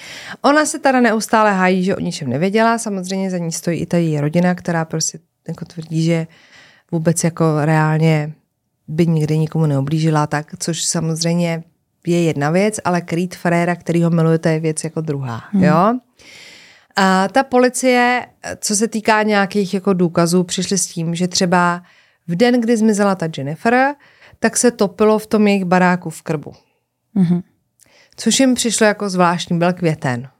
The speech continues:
Speaker 1: Víš, jako celý den topíš.
Speaker 2: Aha.
Speaker 1: A ta rodina, protože vyslýchali i tu rodinu, přišli s tím, hele, my pocházíme prostě z Argentiny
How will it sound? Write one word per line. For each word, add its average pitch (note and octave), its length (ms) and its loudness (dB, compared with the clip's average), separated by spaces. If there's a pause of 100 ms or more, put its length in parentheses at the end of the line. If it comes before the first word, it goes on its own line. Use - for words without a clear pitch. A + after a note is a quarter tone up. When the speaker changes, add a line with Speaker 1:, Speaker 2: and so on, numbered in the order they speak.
(240)
Speaker 1:
Víš, A3 360 2
jako F#3 200 -2
celý F#3+ 260 0
den F#3 180 2
topíš. A3 220 0 (340)
Speaker 2:
Aha. F3+ 100 -8 (920)
Speaker 1:
A F#3 540 0 (280)
ta D#4 140 2
rodina, F3+ 640 2 (640)
protože F#3+ 360 -2
vyslýchali E3+ 480 -2
i F3 60 -4
tu E3+ 120 -6
rodinu, F#3 280 -4
přišli F#3+ 280 -8
s - 80 -8
tím, G3+ 140 -4
hele, G3 160 0
my F#3+ 120 0
pocházíme F3+ 640 0
prostě F3+ 380 0
z - 120 -2
Argentiny E3+ 800 -2